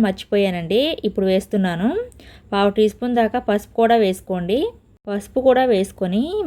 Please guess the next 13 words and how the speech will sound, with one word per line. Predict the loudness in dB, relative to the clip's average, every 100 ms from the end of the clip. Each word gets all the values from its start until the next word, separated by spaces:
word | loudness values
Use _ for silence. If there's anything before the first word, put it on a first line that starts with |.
| 0
బాగా | 0 2 0
మిక్స్ | -2 0
చేసుకొని | 0 0 -4 -4 -2 -4 -8 -16 -20 -10 0
ఈ | 4
నీళ్ళను | 4 4 2 0 -2 0
తెరల | 2 2 0
కాగనివ్వండి. | -2 0 -2 -2 -2 0 -2 -2 -6 -20 -20 -20 -16 -2
నీళ్ళు | 0 2 0 0 0 0
ఇలా | 0 0
తెరల | 0 0 0
కాగుతున్నప్పుడు | -2 0 -4 -4 -6 -6 -4 -6 -10 -18 -2
ఫ్లేమ్ను | 2 4 4 -2 -6 -2
సిమ్లో | 0 2